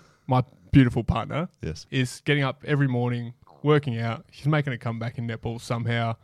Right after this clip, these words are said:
Speaker 2: Yes.
Speaker 1: She's been a mad dog and making me feel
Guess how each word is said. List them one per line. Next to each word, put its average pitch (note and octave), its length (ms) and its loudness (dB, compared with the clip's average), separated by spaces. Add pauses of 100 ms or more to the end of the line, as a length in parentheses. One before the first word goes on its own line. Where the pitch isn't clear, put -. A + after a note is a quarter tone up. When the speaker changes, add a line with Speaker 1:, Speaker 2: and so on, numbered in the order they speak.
Speaker 2:
Yes. A#2 320 -2
Speaker 1:
She's C3 320 0
been D#3+ 220 4
a D3+ 40 8
mad B2 260 4
dog A#2+ 280 -4 (140)
and B2+ 160 -4
making B2+ 260 -6
me B2 80 -10
feel A#2+ 400 -8